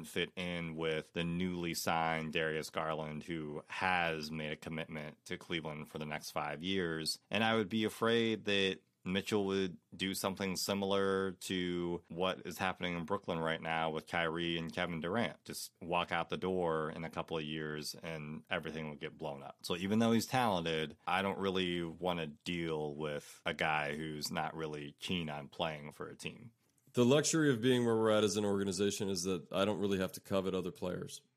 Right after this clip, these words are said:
Speaker 2: And there are very few players in the N B A that I wish we had. Donovan Mitchell is not one of them. He's a six one shooting guard that weighs two hundred fifteen pounds. That's just not what I'm looking for in that position or that type of player.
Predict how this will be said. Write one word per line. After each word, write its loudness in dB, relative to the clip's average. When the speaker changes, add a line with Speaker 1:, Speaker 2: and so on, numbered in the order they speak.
Speaker 2:
And -2
there 0
are 0
very 2
few -6
players 0
in -6
the -4
N -2
B -2
A 0
that -2
I -4
wish -2
we -2
had. 2
Donovan 2
Mitchell 2
is -4
not -2
one -2
of -4
them. -4
He's -2
a 0
six 4
one 2
shooting 0
guard 2
that 2
weighs 2
two -4
hundred 0
fifteen -6
pounds. -8
That's 0
just -2
not 2
what 4
I'm 0
looking -2
for -4
in -2
that -2
position 2
or 2
that -2
type -4
of -12
player. -6